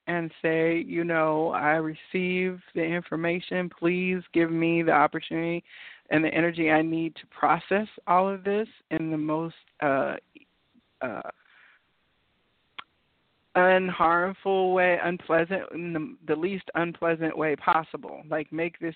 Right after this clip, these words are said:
easier. I receive whatever information that I'm being given, but, you know,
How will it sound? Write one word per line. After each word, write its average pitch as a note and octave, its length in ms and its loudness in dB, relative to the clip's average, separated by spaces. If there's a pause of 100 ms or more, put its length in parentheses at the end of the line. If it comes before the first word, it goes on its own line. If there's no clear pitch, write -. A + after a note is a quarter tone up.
easier. D#3 760 -8 (360)
I D#3 140 4
receive F3 560 -4
whatever E3 400 0
information E3 640 -6
that D#3 100 -4
I'm D#3 300 -2
being D#3 280 -6
given, G3 580 -4
but, D#3 260 -6
you E3+ 120 -10
know, D3 220 -6